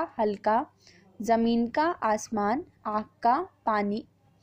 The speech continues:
अमीर का गरीब, ऊपर का नीचे, ठंडा का गर्म, छोटा का बड़ा। ये हमारा विलोम शब्द होगा।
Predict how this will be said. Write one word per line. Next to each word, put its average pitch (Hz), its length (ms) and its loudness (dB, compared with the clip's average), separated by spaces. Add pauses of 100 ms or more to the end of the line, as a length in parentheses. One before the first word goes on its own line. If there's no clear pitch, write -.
(360)
अमीर 226 360 0
का 269 420 0
गरीब, 214 440 0 (420)
ऊपर 233 300 0
का 269 280 2
नीचे, 240 640 0 (200)
ठंडा 220 340 2
का 269 300 2 (500)
गर्म, 214 340 2 (360)
छोटा 214 380 2
का 247 240 4 (1120)
बड़ा। 254 440 4 (460)
ये 220 140 0
हमारा 220 360 2
विलोम 233 340 2
शब्द 202 300 -2
होगा। 190 260 -4